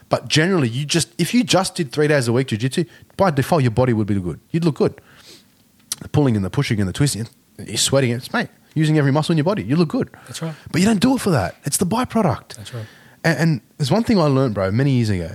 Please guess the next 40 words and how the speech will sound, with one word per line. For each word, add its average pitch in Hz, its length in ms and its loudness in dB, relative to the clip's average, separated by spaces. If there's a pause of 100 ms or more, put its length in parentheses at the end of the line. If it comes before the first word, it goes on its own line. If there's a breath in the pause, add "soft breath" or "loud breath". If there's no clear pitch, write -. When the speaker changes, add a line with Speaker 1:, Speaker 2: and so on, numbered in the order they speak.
Speaker 1:
and 113 120 -6
it 107 60 -8
stuck - 300 -2
by 110 180 2
me, 95 140 -2
and 95 100 -4
it 98 140 -6
always 131 320 2
will, 90 280 -2
and 110 100 -2
it 104 40 0
was 101 100 -2
a 101 40 -2
little 131 200 2
saying, 101 340 0
and 95 80 -2
it 92 40 -4
was, 92 200 -2 (320 loud breath)
"You - 80 -4
change 143 300 2
the 147 80 2
way 139 100 4
you 123 80 2
look 110 200 0
at 113 100 -4
things, 98 400 0
the - 60 -18
things 120 260 2
that 117 80 0
you 107 100 -2
look 98 200 -2
at 95 120 -2
change." 87 420 -6 (400)
Speaker 2:
Nice 120 220 -16
one. 139 140 -14 (460 loud breath)
Speaker 1:
And 117 140 4
that, 139 200 0
someone 123 280 0
wrote 90 180 -2
it. 85 80 -8